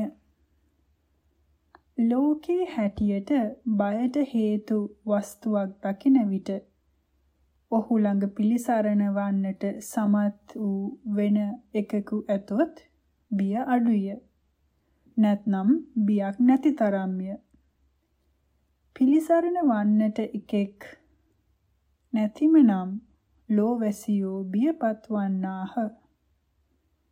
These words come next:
එපරිද්දෙන්ම බියපත් විය යුතු ඒ ධර්මයන් පිළිබඳව සර්ව ප්‍රකාරයෙන්ම අන් පිළිසරණක් නැති බව දැක්මෙන් පහළවන්නේ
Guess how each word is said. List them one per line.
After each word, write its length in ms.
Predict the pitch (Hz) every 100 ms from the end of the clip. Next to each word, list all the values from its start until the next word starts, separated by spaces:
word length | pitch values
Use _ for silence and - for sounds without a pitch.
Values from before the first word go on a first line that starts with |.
| _ _ _ _ _ -
එපරිද්දෙන්ම 840 | 226 - 220 208 196 196 196 196 262 349 - 247
බියපත් 600 | 208 220 214 214 202 202
විය 220 | 214 208 202
යුතු 360 | 196 190 196 202 _ 214
ඒ 160 | 202 196
ධර්මයන් 640 | 196 202 247 277 277 269 254
පිළිබඳව 720 | 220 208 196 196 190 190 190 202 _ _ _ _ _ -
සර්ව 500 | - 240 262 311 330 -
ප්‍රකාරයෙන්ම 1120 | 226 214 214 208 220 220 226 226 220 214 214 208 - _ _ -
අන් 220 | 226 320
පිළිසරණක් 840 | - 226 226 - 226 220 214 208 208
නැති 320 | 202 196 294
බව 300 | 294 311 285
දැක්මෙන් 640 | 214 196 - 208 202 196 208 - _ _
පහළවන්නේ 1000 | 208 220 233 220 208 190 185 180 190